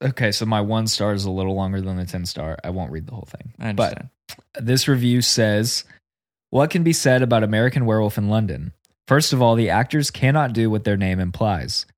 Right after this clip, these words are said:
Speaker 1: There would be far more emotion if there were cardboard stick figures with speech bubbles.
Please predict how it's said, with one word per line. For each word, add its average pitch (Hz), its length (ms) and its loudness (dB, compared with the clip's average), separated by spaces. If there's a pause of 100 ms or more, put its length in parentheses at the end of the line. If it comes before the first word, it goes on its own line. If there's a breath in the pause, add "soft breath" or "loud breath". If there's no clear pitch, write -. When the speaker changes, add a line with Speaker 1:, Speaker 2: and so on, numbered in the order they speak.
(260)
Speaker 1:
There 123 120 2
would 123 100 2
be 120 120 2
far 123 300 2
more 147 200 2
emotion 117 560 2
if 90 140 -6
there 101 120 -2
were 101 120 -2
cardboard 127 560 0
stick - 300 -2
figures 95 440 -2
with 101 120 -2
speech - 400 -2
bubbles. 73 540 -6